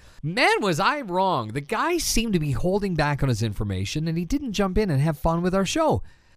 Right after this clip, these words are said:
I was kinda surprised because he sold himself as being a regular radio guest. So when he called back and asked if he could come on again, well, I just wanted to avoid him. Like most media who doesn't want to say no, they'll just avoid you. But I knew I had to tell him.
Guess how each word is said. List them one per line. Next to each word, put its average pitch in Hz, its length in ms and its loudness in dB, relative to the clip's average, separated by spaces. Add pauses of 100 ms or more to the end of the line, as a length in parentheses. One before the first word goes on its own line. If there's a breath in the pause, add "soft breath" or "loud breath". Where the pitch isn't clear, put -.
I 175 40 -6
was 185 120 2
kinda 269 220 2
surprised 302 580 2
because 156 220 2
he 156 100 2
sold 262 280 2
himself 151 400 2
as 117 120 -2
being 127 240 2
a 113 40 -2
regular 143 460 0
radio 107 380 0
guest. 208 400 0 (360 soft breath)
So - 140 0
when - 80 4
he - 60 4
called 160 340 4
back 226 480 4 (160)
and 147 180 -6
asked 214 320 0
if 165 120 0
he 147 140 0
could 139 120 -8
come 156 180 2
on 127 160 0
again, 175 400 0
well, 170 300 2 (640)
I 139 160 -2
just 160 160 -2
wanted 117 220 0
to 139 160 0
avoid 165 320 0
him. 104 180 -2 (800)
Like 139 240 -2
most 196 300 0
media 113 380 2
who 117 220 0 (100)
doesn't 123 260 2
want 110 120 -2
to 107 60 -2
say 107 240 -2
no, 107 280 0
they'll 180 180 -2
just 196 300 -4
avoid 349 360 0
you. 113 80 2
But 131 140 0
I 175 80 2
knew 294 340 4 (320 soft breath)
I - 60 -4
had 160 220 2
to 151 80 -4
tell 123 240 4
him. 82 160 -2